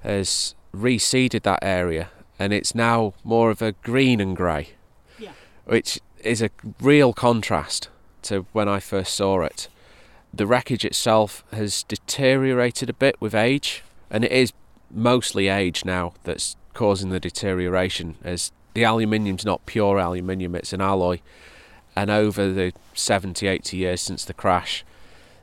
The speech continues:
Speaker 1: chemical processes within that metal are causing it to, uh, break apart.
Speaker 2: Yeah, gosh. And, and what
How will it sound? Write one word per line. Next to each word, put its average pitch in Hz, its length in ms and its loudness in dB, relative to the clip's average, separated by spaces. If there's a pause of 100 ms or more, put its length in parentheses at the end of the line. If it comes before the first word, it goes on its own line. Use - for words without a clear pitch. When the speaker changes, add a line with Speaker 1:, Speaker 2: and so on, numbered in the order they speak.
(580)
Speaker 1:
chemical 113 400 -2
processes 92 680 -2
within 95 300 0
that 90 160 -2
metal 95 420 -4 (220)
are 92 140 2
causing 98 420 -2
it - 180 -6
to, 92 320 -2
uh, 90 200 2 (180)
break 95 240 -8
apart. 92 340 0 (840)
Speaker 2:
Yeah, 175 640 -20
gosh. 170 240 -20
And, 247 140 -12
and 254 240 0
what 277 160 0